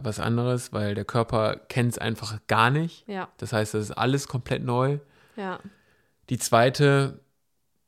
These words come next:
Speaker 1: wenn das Training vorher gut wird und da jetzt, jetzt noch mal, ich sag mal, ein Dreivierteljahr ist es ja bis dahin jetzt noch, ein guter Aufbau stattfindet, ein gutes Training stattfindet und der Körper diese Belastung einmal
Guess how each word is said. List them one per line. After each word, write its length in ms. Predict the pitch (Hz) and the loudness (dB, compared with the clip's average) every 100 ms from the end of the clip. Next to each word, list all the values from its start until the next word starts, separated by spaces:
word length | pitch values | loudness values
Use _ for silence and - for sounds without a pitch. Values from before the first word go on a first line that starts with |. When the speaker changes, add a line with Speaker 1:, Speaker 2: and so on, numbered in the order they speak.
| - | 0
Speaker 1:
wenn 140 | 123 | 2
das 160 | 120 - | 2 0
Training 340 | - 131 131 | 0 2 2
vorher 280 | 127 127 123 | 2 2 2
gut 280 | 120 127 - | 0 -2 0
wird 460 | 123 120 120 - _ _ _ | 2 2 0 -8 _ _ _
und 180 | 120 110 | -4 0
da 140 | 110 107 | 2 2
jetzt, 360 | 110 - - - | 0 -6 -14 -8
jetzt 260 | 113 - | -8 -4
noch 160 | 117 113 | -2 0
mal, 420 | 110 107 104 92 | 0 0 0 -4
ich 120 | - | -8
sag 120 | - 107 | -8 -4
mal, 120 | 107 | -4
ein 80 | 107 | 0
Dreivierteljahr 640 | 107 110 107 107 107 110 | -2 -2 -2 0 2 0
ist 80 | 110 | -2
es 160 | 104 | -4
ja 200 | 113 107 | -4 -2
bis 220 | 107 104 - | -2 -6 -4
dahin 320 | 110 110 110 | -2 -2 -2
jetzt 220 | 107 - | -4 -4
noch, 340 | 113 110 - _ | -4 -4 -10 _
ein 100 | 120 | -6
guter 260 | 131 131 95 | -2 0 4
Aufbau 360 | 131 - 123 | 2 2 0
stattfindet, 720 | 120 - 117 - 113 113 113 117 | 0 -2 -4 -4 -2 0 -2 -4
ein 100 | 113 | -6
gutes 300 | 123 - - | -6 -8 -2
Training 320 | 127 120 117 | 0 0 0
stattfindet 800 | - 110 - 113 113 110 110 - - | -4 -4 -4 -4 0 -2 -4 -8 -2
und 120 | 117 | 0
der 100 | 110 | 2
Körper 340 | 131 127 123 | 4 4 2
diese 180 | 113 110 | 0 0
Belastung 380 | 107 113 - 117 | 0 0 -2 -4
einmal 340 | 107 107 - | -2 -2 -4